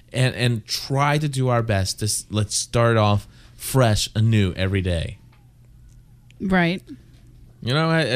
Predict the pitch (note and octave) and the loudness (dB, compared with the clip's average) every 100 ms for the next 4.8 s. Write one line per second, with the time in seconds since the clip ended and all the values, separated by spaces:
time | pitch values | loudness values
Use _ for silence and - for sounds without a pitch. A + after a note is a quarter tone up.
0 | C3 C3 A#2 A2+ A2 A2 F#2+ G2 G#2+ C#3 | 0 -2 -2 -2 0 2 0 -2 -2 2
1 | D#4 F#4+ D4 E4 F#4+ F4 C#4+ E4+ - D4+ | 4 4 6 4 4 2 2 2 2 0
2 | - - - - - - B3 A#3+ C4 C4+ | -2 -8 -20 -20 -20 -10 -6 -4 -2 0
3 | C#4+ F4 F#4 - G#3+ A3+ A3+ C#4 C4+ D4+ | 0 0 0 0 0 0 -2 0 0 0
4 | C4+ B3 C4+ A#3+ - B3+ A#3+ A#3 | 0 -2 -2 -2 -2 0 0 -2